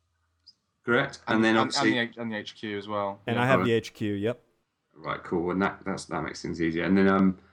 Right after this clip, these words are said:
Speaker 1: what I'll do is I'll send over to you, um, the pickups, um, but I'm only gonna send over the ones that we've used rather than, rather than, like, the whole bunch, 'cause we don't need it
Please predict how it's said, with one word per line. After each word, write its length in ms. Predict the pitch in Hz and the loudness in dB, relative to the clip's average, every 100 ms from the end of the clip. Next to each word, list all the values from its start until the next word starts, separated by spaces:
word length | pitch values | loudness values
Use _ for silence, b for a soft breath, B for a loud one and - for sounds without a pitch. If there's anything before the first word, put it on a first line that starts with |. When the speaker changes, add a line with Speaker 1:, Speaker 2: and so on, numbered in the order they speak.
| b b - | b b 0
Speaker 1:
what 100 | 104 | 0
I'll 60 | |
do 200 | 101 110 | 4 4
is 120 | 98 104 | 4 2
I'll 80 | |
send 240 | 98 113 110 | -2 0 2
over 160 | 107 | 2
to 200 | 101 - | 0 0
you, 240 | 101 95 90 | 0 2 0
um, 360 | 92 92 92 - - | 0 2 0 -2 -2
the 220 | 92 92 | 2 2
pickups, 920 | 90 139 131 95 73 - - - - b b b b - | 2 -2 -2 -2 -2 -2 -4 -8 -8 b b b b -2
um, 340 | 92 92 92 | 2 4 4
but 120 | 92 | 4
I'm 120 | 98 | 4
only 140 | 117 131 | 4 4
gonna 100 | 123 | 2
send 220 | - 120 | 2 0
over 200 | 117 110 | 2 0
the 100 | 107 | 0
ones 220 | 110 104 | 0 -2
that 100 | - | -2
we've 140 | 101 101 | -4 0
used 760 | 113 104 95 120 - - - b b | 4 6 4 2 -6 -16 -20 b b
rather 280 | 110 110 98 | 2 2 2
than, 320 | 95 101 101 - _ _ _ _ | 0 0 0 -2 _ _ _ _
rather 260 | 98 107 98 | 0 0 2
than, 180 | 98 98 | 0 0
like, 160 | 92 | 0
the 80 | 95 | -2
whole 200 | 98 95 | 0 0
bunch, 340 | 90 92 - - | 0 -4 -2 -6
'cause 200 | 90 - | -8 -6
we 80 | |
don't 160 | 90 82 | -4 -2
need 160 | 87 | -2
it 80 | 85 | -4